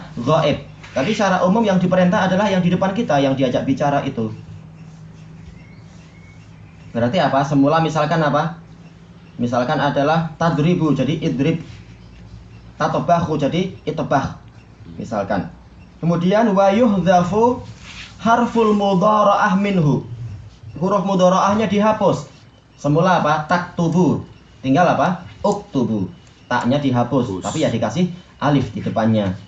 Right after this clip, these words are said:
Speaker 2: Hmm.
Speaker 1: Untuk apa? Untuk mempermudah bacaan. Karena kafnya itu adalah apa? Disukun.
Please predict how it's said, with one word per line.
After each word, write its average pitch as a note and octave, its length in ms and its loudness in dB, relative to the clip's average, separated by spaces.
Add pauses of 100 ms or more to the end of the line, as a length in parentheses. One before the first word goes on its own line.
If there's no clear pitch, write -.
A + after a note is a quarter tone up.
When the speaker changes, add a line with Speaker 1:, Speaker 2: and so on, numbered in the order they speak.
Speaker 2:
Hmm. E2+ 160 -16 (240)
Speaker 1:
Untuk B2 160 0
apa? - 280 0
Untuk C3 200 2
mempermudah C3+ 520 2
bacaan. B2 520 2 (520)
Karena B2+ 480 -2 (240)
kafnya C3 480 0
itu G#2+ 240 -2
adalah C3+ 400 0
apa? D3 80 0
Disukun. C#3+ 600 0